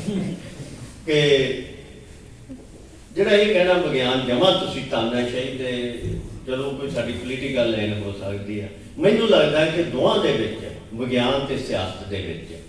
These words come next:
ਜਿਹੜਾ ਡਾਇਲੈਕਟੀਕਲ ਰਿਲੇਸ਼ਨ ਹੋਣਾ ਚਾਹੀਦਾ, ਦਵੰਦਵਾਦੀ ਰਿਲੇਸ਼ਨ ਹੋਣਾ ਚਾਹੀਦਾ। ਅਹ, ਉੱਥੋਂ ਤੁਸੀਂ ਜਿਵੇਂ ਵਿਗਿਆਨ ਦੇ ਵਿੱਚ ਕੁਛ ਨਵਾਂ ਆਉਂਦਾ ਹੈ ਤਾਂ ਉਹਦੇ ਨਾਲ ਤੁਸੀਂ ਆਪਦੀਆਂ ਉਹ ਵੀ ਜਿਹੜੀ ਹੈਗੀ ਆ ਸਿਆਸ-, ਸਿਆਸਤ, ਉਹਨੂੰ ਵੀ ਤਬਦੀਲ ਕਰ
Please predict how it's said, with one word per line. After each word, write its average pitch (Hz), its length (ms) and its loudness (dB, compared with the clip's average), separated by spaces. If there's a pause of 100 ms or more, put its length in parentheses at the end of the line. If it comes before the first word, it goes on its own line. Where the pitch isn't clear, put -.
(420)
ਜਿਹੜਾ 127 420 4
ਡਾਇਲੈਕਟੀਕਲ - 840 8
ਰਿਲੇਸ਼ਨ - 460 -8
ਹੋਣਾ 85 220 -8
ਚਾਹੀਦਾ, 110 360 0
ਦਵੰਦਵਾਦੀ 107 680 0
ਰਿਲੇਸ਼ਨ 87 520 -10
ਹੋਣਾ 85 200 -10
ਚਾਹੀਦਾ। 107 500 -6
ਅਹ, 117 1300 -2
ਉੱਥੋਂ 131 560 2 (180)
ਤੁਸੀਂ 120 480 -4
ਜਿਵੇਂ 120 380 0
ਵਿਗਿਆਨ 104 480 -2
ਦੇ 156 80 2
ਵਿੱਚ 123 260 -2
ਕੁਛ 117 260 -8
ਨਵਾਂ 107 440 -2
ਆਉਂਦਾ 101 320 -2
ਹੈ 101 120 2
ਤਾਂ 113 160 -4
ਉਹਦੇ 113 240 -2
ਨਾਲ 104 400 -4
ਤੁਸੀਂ 117 280 -4
ਆਪਦੀਆਂ 98 500 -4
ਉਹ 117 440 -6
ਵੀ 123 120 -4
ਜਿਹੜੀ 104 260 -6
ਹੈਗੀ 92 380 -10
ਆ 92 120 -4
ਸਿਆਸ-, - 680 -12 (260)
ਸਿਆਸਤ, 95 400 -8
ਉਹਨੂੰ 139 360 -2
ਵੀ 151 180 -2
ਤਬਦੀਲ 98 480 -8
ਕਰ 196 180 -2